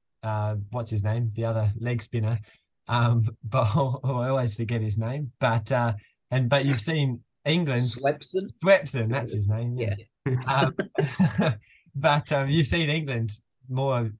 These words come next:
Speaker 1: willing to actually, uh, change things up a lot more, and it, it's worked to, to great effect so far. Okay, well,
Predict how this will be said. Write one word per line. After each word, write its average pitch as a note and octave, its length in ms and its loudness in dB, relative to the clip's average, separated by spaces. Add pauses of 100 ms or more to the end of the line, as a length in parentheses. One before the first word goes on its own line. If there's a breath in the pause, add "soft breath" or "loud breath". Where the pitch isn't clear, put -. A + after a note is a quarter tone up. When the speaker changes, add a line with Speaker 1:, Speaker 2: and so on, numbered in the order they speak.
(200)
Speaker 1:
willing B2+ 340 -2
to A#2+ 140 -2
actually, G#2+ 540 -2 (480)
uh, A2 400 -2 (220)
change C3 300 -2
things A2 180 0
up B2 320 -4
a A2+ 140 -2
lot A2 160 -4
more, A2 240 -4
and G2+ 80 -2
it, G2+ 160 -4
it's A2 180 -6
worked A2+ 300 -4
to, G#2 200 -2 (100)
to A#2 100 -4
great A2+ 200 -2
effect A2+ 300 -6
so A2+ 240 -4
far. A2+ 320 -4 (720 loud breath)
Okay, D3+ 540 2
well, C3 540 -2